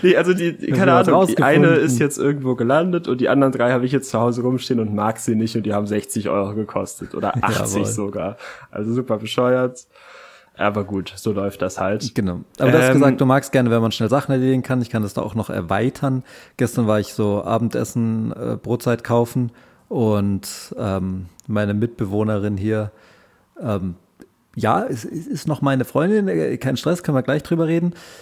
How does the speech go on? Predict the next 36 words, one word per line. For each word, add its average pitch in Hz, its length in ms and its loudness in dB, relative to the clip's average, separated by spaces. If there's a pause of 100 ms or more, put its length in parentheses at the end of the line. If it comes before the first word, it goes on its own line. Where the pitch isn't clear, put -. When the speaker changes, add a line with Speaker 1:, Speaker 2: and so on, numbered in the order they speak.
(140)
Speaker 1:
Mhm. 113 120 -4
Speaker 2:
ähm, 123 480 4 (1120)
hat - 240 -2
gesagt, 110 360 0
nimm 120 60 4
Speaker 1:
Sommer 107 120 4
Speaker 2:
halt 120 120 4
Speaker 1:
ist - 40 -10
bald 104 140 4
Speaker 2:
Eier 95 100 4
Speaker 1:
rum. 90 80 0
Speaker 2:
mit. - 400 -4 (300)
Speaker 1:
Ja. 98 340 -2
Speaker 2:
Erstens 135 720 0 (1080)
hat - 220 -2
mir 104 80 2
niemand 95 400 0
zu 98 140 -6
sagen, 90 340 -2
was 87 160 -4
ich - 140 -10
mach. - 340 -8 (1000)
<laughs> - 80 -12 (760)
Speaker 1:
Vor - 140 2
allem 127 280 6
nicht, 139 100 6
Speaker 2:
Zweitens 131 240 4
Speaker 1:
wenn's 110 100 4
um - 80 -8
Eier 98 320 2
geht. - 320 -6
Speaker 2:
Vor - 300 -4
allem 120 260 4
bei 101 220 0
Eiern, 87 440 -2
weil 127 380 2